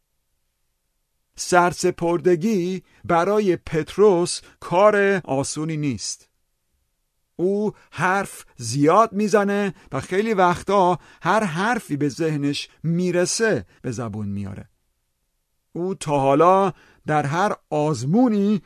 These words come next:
مردود شده. اگه پتروس دانشجوی الهیات بود، خیلی وقت پیش همه ترما رو افتاده بود. با این حال خداوند می‌دونه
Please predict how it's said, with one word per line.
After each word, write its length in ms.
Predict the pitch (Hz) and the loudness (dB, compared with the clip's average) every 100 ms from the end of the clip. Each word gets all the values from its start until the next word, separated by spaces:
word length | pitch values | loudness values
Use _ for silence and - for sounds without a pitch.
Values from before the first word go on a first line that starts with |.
| _ | _
مردود 580 | 135 151 147 147 139 220 | -4 -2 0 -2 0 -2
شده. 400 | - 127 107 110 _ _ _ _ _ _ _ _ _ _ _ - | -2 -10 -10 -14 _ _ _ _ _ _ _ _ _ _ _ -4
اگه 280 | 185 196 | -2 0
پتروس 800 | 220 180 175 - 208 196 - - - - 110 | 0 0 -2 4 4 4 2 -14 -18 -10 0
دانشجوی 720 | 160 160 170 160 - 208 214 | 4 4 2 -4 -4 2 2
الهیات 640 | 143 170 160 160 156 147 | 4 6 6 6 6 4
بود، 420 | 135 214 233 208 - _ | 4 0 2 0 -2 _
خیلی 300 | 160 156 175 | -6 0 2
وقت 260 | 156 151 | 0 -2
پیش 380 | - 208 208 - _ _ _ | -6 -4 -4 -6 _ _ _
همه 380 | 139 160 196 220 | -4 -2 0 0
ترما 560 | 214 - 175 170 151 208 | -2 -2 0 2 4 4
رو 100 | 208 | 4
افتاده 520 | 151 - - 131 143 | 2 0 -2 0 0
بود. 240 | 110 - _ _ _ _ _ _ _ _ _ _ _ _ _ _ _ | -2 -10 _ _ _ _ _ _ _ _ _ _ _ _ _ _ _
با 200 | 139 160 | 0 0
این 160 | 170 190 | 2 0
حال 440 | 196 247 202 208 165 _ _ _ | 2 2 0 -2 -6 _ _ _
خداوند 840 | - - 180 180 190 233 240 220 - - | -12 -2 2 4 2 0 -2 -6 -8 -10
می‌دونه 520 | 196 233 202 156 123 | -6 -2 -2 -2 -4